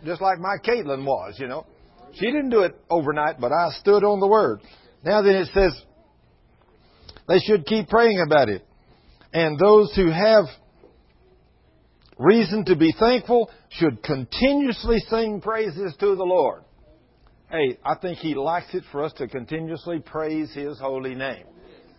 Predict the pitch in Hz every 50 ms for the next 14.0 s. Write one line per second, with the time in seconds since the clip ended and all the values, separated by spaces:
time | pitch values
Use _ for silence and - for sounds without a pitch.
0 | _ _ _ - 202 202 202 190 180 170 135 120 156 151 135 120 104 98 104 -
1 | 196 208 208 180 131 170 190 175 143 175 170 135 101 107 104 87 - _ - _
2 | _ - - 196 196 190 196 185 - 165 180 143 190 208 202 190 180 185 190 175
3 | 202 202 202 - 196 196 165 156 - 156 139 - 208 247 247 233 208 175 127 160
4 | 180 180 175 156 117 92 - - - _ _ _ _ - _ - - - 196 226
5 | 233 208 139 170 - _ _ _ _ _ _ - 175 190 185 175 165 151 151 -
6 | _ - 160 202 208 160 151 160 143 156 156 190 202 185 196 214 220 - 247 269
7 | 285 240 175 127 175 170 131 - - 113 87 - _ _ _ _ _ _ _ _
8 | _ _ - 202 240 247 233 220 208 190 - 196 185 - 190 175 131 127 131 123
9 | 196 214 214 - 190 214 208 151 185 220 214 170 - 117 107 90 - - _ _
10 | _ _ _ _ _ _ - - 208 208 190 208 214 202 - 208 214 202 185 196
11 | 147 185 196 170 175 180 175 175 165 180 180 175 135 135 131 135 139 - - 185
12 | 196 190 202 202 196 208 190 196 196 190 175 185 170 175 165 - - 185 160 123
13 | 101 92 - - 185 214 226 208 143 165 185 175 135 180 180 151 110 104 117